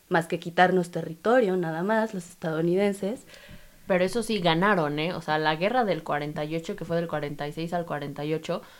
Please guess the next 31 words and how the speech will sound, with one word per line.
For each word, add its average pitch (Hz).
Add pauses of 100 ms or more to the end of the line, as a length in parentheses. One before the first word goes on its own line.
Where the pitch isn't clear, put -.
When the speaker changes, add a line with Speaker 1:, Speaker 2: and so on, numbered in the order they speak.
(220)
Speaker 2:
perdimos. 175 (500)
O -
sea, 151 (100)
pero 156
luego 170
los 165
gringos 170
dijeron, 170
"Bueno, 208
ya 226
ganamos, 233 (420)
este, 170
pues 175
nos 185
vamos 220
a 247
llevar, 214
este, 180
estas, 196
estas 233
tierras 277
y, 214
pues, 180
ya 180
nos 220
vamos, 208
con 175
permiso", 175
¿no? 165
O 175
sea, 165